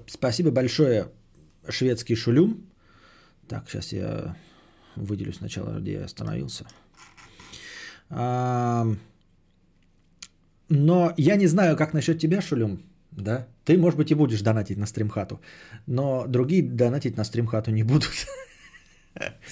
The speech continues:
Здесь донатят только хорошее настроение на продолжение стрима. А отдельно никто не захочет донатить. А мне просто, в принципе, еще, я вот на, на, на настроение вот это, я живу, в общем-то, всей семьей.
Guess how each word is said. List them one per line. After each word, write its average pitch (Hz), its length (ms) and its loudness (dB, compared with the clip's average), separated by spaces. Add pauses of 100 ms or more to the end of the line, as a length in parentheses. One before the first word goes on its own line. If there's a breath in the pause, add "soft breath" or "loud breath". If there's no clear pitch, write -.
(680 loud breath)
Здесь 147 260 2
донатят 165 380 -2
только 160 180 -2
хорошее 160 360 -2
настроение 135 540 -2
на 120 260 -4
продолжение 120 600 -2
стрима. 95 400 -8 (320 loud breath)
А 113 220 -4
отдельно 139 380 2
никто 120 280 -6
не 131 80 -4
захочет 113 420 -6
донатить. 95 360 -10
А 117 180 -4
мне 139 200 0
просто, 147 280 -4
в 113 60 -12
принципе, 135 340 -6
еще, 123 260 -4
я 123 240 0
вот 120 120 -2
на, 117 280 -2
на, 117 380 -2 (440 loud breath)
на 120 280 0
настроение 139 560 2
вот 117 160 0
это, 110 180 -2
я 110 220 2
живу, 120 420 2 (280)
в 101 180 -6
общем-то, 95 340 -4
всей 95 200 -4
семьей. 92 440 -4